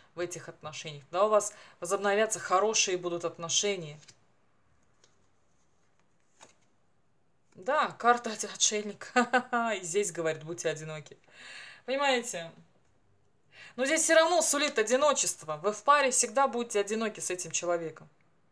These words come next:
Ну, с-, ничего с этим человеком у вас не будет хорошего в любом случае. Это не ваш мужчина. Вы всё равно будете себя чувствовать одиноким человеком.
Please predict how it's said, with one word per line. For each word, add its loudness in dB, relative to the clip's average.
Ну, -6
с-, -4
ничего 2
с 2
этим 0
человеком 0
у -8
вас 6
не -4
будет -8
хорошего 2
в -10
любом -2
случае. -6
Это -4
не -2
ваш 0
мужчина. 0
Вы -2
всё 0
равно 4
будете -8
себя 4
чувствовать -4
одиноким -4
человеком. 2